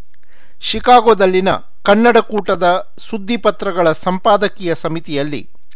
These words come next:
ಅವರು ಇರುತ್ತಾರೆ. ಚಂದದ ಚಿತ್ರಗಳಿಂದ ಸಂಚಿಕೆಗಳನ್ನು ಸಿಂಗರಿಸುತ್ತಾರೆ. ಅದಷ್ಟನ್ನು ಅರುಣಮೂರ್ತಿಯವರ ಬಗ್ಗೆ ತಿಳಿದುಕೊಂಡ ನಂತರ, ಈಗಿನ್ನು ಅವರು ಇತ್ತೀಚೆಗೆ ಬಿಡಿಸಿದ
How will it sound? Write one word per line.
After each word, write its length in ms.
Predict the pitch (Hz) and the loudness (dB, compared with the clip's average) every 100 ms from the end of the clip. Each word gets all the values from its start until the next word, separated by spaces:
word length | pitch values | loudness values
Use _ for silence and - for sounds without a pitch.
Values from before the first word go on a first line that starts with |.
| - | -4
ಅವರು 280 | 151 156 147 | 0 0 0
ಇರುತ್ತಾರೆ. 520 | 139 131 - 95 - - - - - - - - - - - - | -2 -4 -4 -4 -6 -10 -10 -10 -10 -10 -10 -10 -10 -10 -10 -6
ಚಂದದ 440 | - 226 240 247 226 | 2 4 4 4 4
ಚಿತ್ರಗಳಿಂದ 760 | 220 220 - 226 190 175 190 160 - | 2 -4 -2 0 2 2 2 0 -2
ಸಂಚಿಕೆಗಳನ್ನು 1040 | - - 202 214 233 190 180 170 165 151 - - | -6 -2 -2 -2 -4 0 2 4 2 -2 -4 -8
ಸಿಂಗರಿಸುತ್ತಾರೆ. 880 | - 180 165 143 143 - 107 92 - - - - - - - - - - - - - - - - - - 262 | -2 0 0 0 -6 -6 -6 -6 -8 -10 -10 -10 -10 -10 -10 -10 -10 -10 -10 -10 -10 -10 -10 -10 -10 -4 0
ಅದಷ್ಟನ್ನು 920 | 220 233 - 285 277 247 208 240 - - - - | 4 4 4 4 6 6 2 -2 -8 -10 -10 -2
ಅರುಣಮೂರ್ತಿಯವರ 840 | 190 226 254 240 233 208 226 214 202 | 4 6 6 4 2 2 2 6 4
ಬಗ್ಗೆ 360 | 185 175 185 | 4 0 -2
ತಿಳಿದುಕೊಂಡ 640 | 175 190 190 208 208 180 165 | -2 0 0 0 0 0 2
ನಂತರ, 380 | 143 135 202 143 104 - - - - - - - | 0 0 2 2 0 -6 -8 -8 -8 -8 -8 -8
ಈಗಿನ್ನು 580 | 208 190 196 190 202 - - - - - | -4 0 2 2 0 -4 -8 -8 -8 -2
ಅವರು 460 | 175 185 180 180 - - | 2 2 2 -4 -8 -8
ಇತ್ತೀಚೆಗೆ 600 | 190 - 254 262 240 202 | -8 -6 -4 -2 -2 -2
ಬಿಡಿಸಿದ 680 | 170 170 190 202 135 104 - | -2 -2 -2 -4 -2 -4 -4